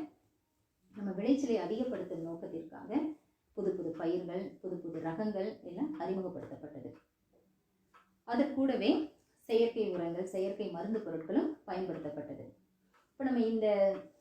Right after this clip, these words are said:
புது ரகங்கள், செயற்கை உரங்கள் எல்லாத்தையுமே நம்ம யூஸ் பண்ணி தானிய உற்பத்தியில வந்து தன்னிறைவு அடைந்தோம். எல்லாருக்குமே உணவு அப்படிங்கிற ஒரு நிலையை வந்து நம்ம அடைய முடிஞ்சது. ஆனா இந்த டைம்ல நம்ம அந்த பரிந்துரைக்கப்பட்ட அளவை விட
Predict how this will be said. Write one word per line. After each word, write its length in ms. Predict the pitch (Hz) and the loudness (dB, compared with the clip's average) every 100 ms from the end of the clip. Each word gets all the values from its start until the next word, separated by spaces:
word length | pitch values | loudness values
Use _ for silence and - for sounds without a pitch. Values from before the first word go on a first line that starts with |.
| - | -2
புது 160 | 226 233 | 4 6
ரகங்கள், 460 | 190 196 202 190 | 4 0 -2 -4
செயற்கை 300 | 208 202 202 202 | -2 -4 -4 -4
உரங்கள் 320 | 190 190 185 | -2 -2 0
எல்லாத்தையுமே 460 | 180 208 220 240 254 | 0 0 0 2 2
நம்ம 200 | 202 175 | 0 -4
யூஸ் 220 | 185 - | -6 -6
பண்ணி 260 | 175 175 277 311 - 190 | -8 0 2 2 -2 -10
தானிய 300 | 190 208 226 | -6 -2 -2
உற்பத்தியில 480 | 185 - 190 175 170 | -2 -6 -8 -6 -6
வந்து 220 | 170 214 | -4 -2
தன்னிறைவு 500 | - 202 220 214 196 | -2 0 0 0 -2
அடைந்தோம். 440 | 165 165 160 247 302 - _ _ _ _ _ _ _ 214 | -2 -4 -2 -2 -2 -6 _ _ _ _ _ _ _ -2
எல்லாருக்குமே 520 | 226 269 254 233 277 | 4 4 4 6 8
உணவு 360 | 202 190 185 170 | 8 4 0 -2
அப்படிங்கிற 420 | - 175 190 196 196 | -4 -8 -6 -4 -2
ஒரு 160 | 175 165 | -2 -4
நிலையை 300 | 175 190 214 | -2 0 0
வந்து 220 | 175 170 320 | 0 -2 -2
நம்ம 180 | 185 214 311 - - _ | 0 0 0 -2 -10 _
அடைய 220 | 190 185 190 | -4 0 0
முடிஞ்சது. 400 | 160 156 143 - - _ _ _ - _ - | -2 -4 -4 -8 -14 _ _ _ -20 _ -6
ஆனா 260 | 214 196 185 302 311 - | -4 -2 4 4 2 -2
இந்த 220 | 233 247 | 2 4
டைம்ல 400 | 254 226 277 269 - 302 - - _ | 4 6 6 8 6 2 0 -8 _
நம்ம 180 | 226 233 | -4 0
அந்த 120 | 214 | 0
பரிந்துரைக்கப்பட்ட 800 | 226 294 330 330 320 285 240 226 | 2 4 6 6 4 2 0 0
அளவை 300 | 196 202 240 247 | 0 2 2 2
விட 180 | 185 | 2